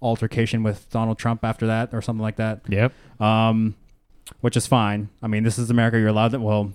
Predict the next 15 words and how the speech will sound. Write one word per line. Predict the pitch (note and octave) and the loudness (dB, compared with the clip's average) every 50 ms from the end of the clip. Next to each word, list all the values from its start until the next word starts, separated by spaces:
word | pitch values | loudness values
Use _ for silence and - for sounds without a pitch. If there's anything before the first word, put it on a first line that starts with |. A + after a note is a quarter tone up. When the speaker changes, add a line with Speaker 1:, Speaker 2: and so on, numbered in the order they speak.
| - | -6
Speaker 1:
you're | - B2+ A2 A2+ | -4 0 2 2
allowed | G#2+ A2+ B2 C#3+ - | 4 4 4 4 4
to | - | 4
make | D3 D3 D3 C#3+ | 4 4 4 4
mistakes | C#3 B2+ - - C3+ C3 C3 - | 2 0 2 4 2 2 4 2
and | B2+ A2 | 0 -2
apologize | - - A#2 B2 C3+ C3 C#3 C#3 C3+ C#3+ C3+ | 0 2 2 4 6 6 6 4 4 2 2
for | - D#3 D3+ | 2 2 2
'em, | D#3 D#3+ D#3 | 2 2 0
and | A2 G#2 G2+ | -2 -4 -4
the | |
public | - - C3 C3 C#3+ D3 D3 - - - _ _ _ _ _ _ _ _ _ _ _ _ _ _ _ _ _ | -2 -2 0 2 2 2 0 -2 -8 -18 _ _ _ _ _ _ _ _ _ _ _ _ _ _ _ _ _
can | - - A#2+ B2+ C3 | -8 -4 -4 -2 0
forgive | - D3+ D3+ F#3 F#3 C3+ | 0 2 4 4 4 2
you. | G2 F2+ F2 - | 2 0 -2 -6